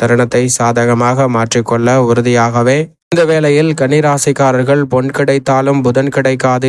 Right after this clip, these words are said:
என்று சொல்லக்கூடிய புதன்கிழமை விரதமிருந்து அருகாமையில் உள்ள பெருமாள் ஆலயம் சென்று தீபம் ஏற்றி வழிபாடு செய்யுங்கள். தங்களுடைய வாழ்வில் சந்திக்கக்கூடிய தடை தாமதம் அனைத்தும்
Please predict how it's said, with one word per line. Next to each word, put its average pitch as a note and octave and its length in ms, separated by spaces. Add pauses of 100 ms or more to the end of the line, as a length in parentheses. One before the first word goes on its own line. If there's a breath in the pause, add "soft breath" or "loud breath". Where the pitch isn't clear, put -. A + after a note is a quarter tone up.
என்று A#2+ 240
சொல்லக்கூடிய A#2+ 680
புதன்கிழமை B2+ 640 (140)
விரதமிருந்து A#2+ 600 (140)
அருகாமையில் B2+ 680
உள்ள A#2+ 140 (180)
பெருமாள் A#2+ 480
ஆலயம் A#2+ 420
சென்று A#2+ 280 (140)
தீபம் A#2+ 400
ஏற்றி B2+ 280 (240)
வழிபாடு E3 520
செய்யுங்கள். C#3 440 (100)
தங்களுடைய C3+ 420 (100)
வாழ்வில் C3+ 440
சந்திக்கக்கூடிய B2+ 760
தடை B2 160 (120)
தாமதம் B2+ 460
அனைத்தும் C3 440